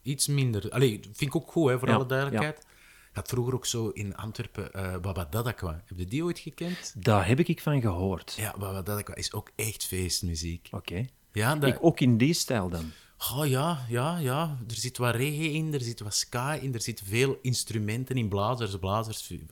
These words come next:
Speaker 1: Altijd geweldig als dat erin zit.
Speaker 2: Ja.
Speaker 1: Eh, een van mijn favoriete instrumenten, ja, is ondertussen een tom-, een trompet, vind ik geweldig. Als dat erin zit, is dat een feestje.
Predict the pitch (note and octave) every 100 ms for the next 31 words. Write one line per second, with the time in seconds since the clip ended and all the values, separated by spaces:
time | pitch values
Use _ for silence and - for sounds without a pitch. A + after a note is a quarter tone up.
0 | - - B2 G#2 F#2+ F#2+ G2+ G2 F#2 F#2+
1 | - F#2 B2 B2+ - - F#2+ E2+ _ -
2 | - - _ - G2 F#2+ F#2+ G2 G2 F#2
3 | F2+ G2+ G2+ G2 F#2+ G2 F2+ G#2 G#2 G2
4 | E2+ G2 F#2+ F#2 A2+ G2+ F#2 - E2 -
5 | - _ A2 - F#2+ E2 G2+ - G2+ -
6 | F2 F2+ A#2+ G#2 F2 G#2+ G2 G#2 G#2 -
7 | F#2 F2 E2 F#2+ A#2+ -